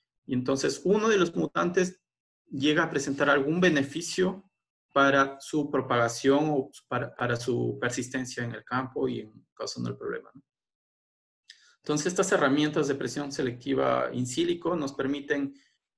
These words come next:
identificar qué puntos, eh, de una proteína, en este caso spike, eh, pueden estar, eh, teniendo estos efectos evolutivos, ¿no?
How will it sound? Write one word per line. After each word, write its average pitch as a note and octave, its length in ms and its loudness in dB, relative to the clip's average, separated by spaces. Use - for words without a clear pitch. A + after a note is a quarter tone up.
identificar B2+ 800 -2
qué F3 140 0
puntos, F#3 920 -2
eh, A#2+ 500 2
de C3 360 0
una D3+ 280 0
proteína, C#3 640 2
en B2+ 140 0
este - 240 -6
caso A#2+ 360 -6
spike, A#2 440 -4
eh, A#2+ 480 -4
pueden D3+ 280 4
estar, C#3+ 420 2
eh, B2+ 360 -2
teniendo B2+ 640 2
estos - 380 -8
efectos - 680 -6
evolutivos, A2 600 -4
¿no? C3+ 180 -12